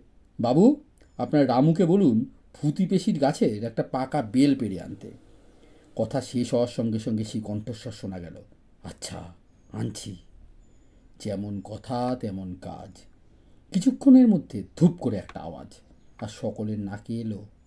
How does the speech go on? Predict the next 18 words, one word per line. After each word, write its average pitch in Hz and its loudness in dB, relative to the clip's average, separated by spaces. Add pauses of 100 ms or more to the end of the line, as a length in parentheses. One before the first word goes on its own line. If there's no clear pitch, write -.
পাকা - -12
বেলের 87 -12
গন্ধ। - -16 (540)
আরও 110 -4
অবাক 101 -2
কাণ্ড, 151 -2 (560)
এত - -12
লোকের 160 -4
মধ্যে 147 0
থেকেও 135 -6 (460)
অন্ধকারে 113 -4
সেই 117 -6
বেলটা 98 -8
পড়েছে 104 -12 (140)
ঠিক - -2
ফটিক - -14
চাঁদের - -14
সামনে। - -18